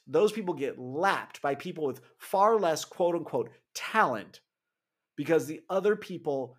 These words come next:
simply take bolder action. You wanna be a phenomenal wealth circulator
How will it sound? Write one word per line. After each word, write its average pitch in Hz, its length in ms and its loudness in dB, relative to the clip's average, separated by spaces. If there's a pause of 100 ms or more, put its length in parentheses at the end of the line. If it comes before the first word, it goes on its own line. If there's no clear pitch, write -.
simply 147 400 -4
take 156 400 -6 (220)
bolder 127 540 -4
action. 98 460 -8 (1700)
You 151 80 -4
wanna 202 220 4
be 196 140 0
a 185 60 6
phenomenal 180 520 -2
wealth 170 180 2
circulator 175 720 -2